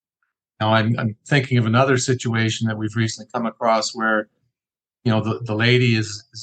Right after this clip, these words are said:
she doesn't have any children. She was never married. And, uh, you know, unfortunately, she's had some of her siblings, uh, predecease her. So she has really nobody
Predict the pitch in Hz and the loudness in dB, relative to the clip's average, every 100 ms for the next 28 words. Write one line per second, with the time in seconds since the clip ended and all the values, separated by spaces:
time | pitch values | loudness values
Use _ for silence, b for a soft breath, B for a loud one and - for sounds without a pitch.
0 | - - 131 120 127 120 110 - 147 123 | -16 -4 0 2 2 2 0 0 2 2
1 | 113 107 117 120 107 110 135 117 104 101 | 0 -4 -2 -2 0 2 2 2 0 -4
2 | _ _ _ _ _ _ _ - 113 113 | _ _ _ _ _ _ _ -6 0 2
3 | 117 117 110 110 123 - - - _ 139 | 4 4 2 0 -6 -18 -20 -20 _ -2
4 | 107 113 107 113 135 131 123 110 - 110 | 0 0 0 2 2 4 2 2 -2 -2
5 | 127 113 - 120 110 135 143 - 110 104 | 2 2 2 -2 0 0 0 -2 -2 -4
6 | 107 - 113 _ _ _ - - 131 113 | -6 -8 -10 _ _ _ -12 0 2 2
7 | - 156 156 117 92 - - 113 143 135 | 2 2 2 -2 -4 -4 -6 -4 0 2
8 | 120 120 151 127 120 120 139 123 113 110 | 2 0 2 2 4 2 2 2 2 0